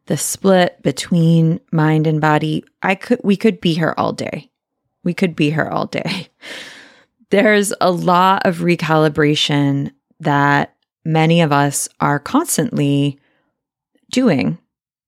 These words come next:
around our relationship to our bodies, which is us. Your body is you. It's your vessel. It's your ancestors.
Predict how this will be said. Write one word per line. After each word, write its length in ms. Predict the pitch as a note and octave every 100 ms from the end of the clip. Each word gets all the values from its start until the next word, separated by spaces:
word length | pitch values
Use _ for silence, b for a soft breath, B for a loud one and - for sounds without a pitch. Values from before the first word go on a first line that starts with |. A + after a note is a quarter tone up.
| _ -
around 440 | D#3+ D3+ D3+ D3+
our 160 | D3+ D3
relationship 760 | D3 C#3+ C#3 - C#3+ - C#3+ -
to 280 | - C#3+ C#3+
our 140 | E3
bodies, 640 | D#3+ A2 - - - - - _ _ _ _
which 240 | D3 C#3+ F#3
is 120 | G#3
us. 540 | C#4 C#4 - - -
Your 180 | C#3+ D#3
body 380 | D3+ D3 D3+ F3+
is 180 | F#3+ G#3
you. 280 | C4 C#4+
It's 200 | - -
your 120 | F3+ E3+
vessel. 640 | F3+ B3+ - C#3 - F3+ B B B B B B -
It's 240 | D#3+ -
your 120 | -
ancestors. 1040 | A3+ C#4+ B3 D#3+ - D#3 D3 C#3+ C#3 C#3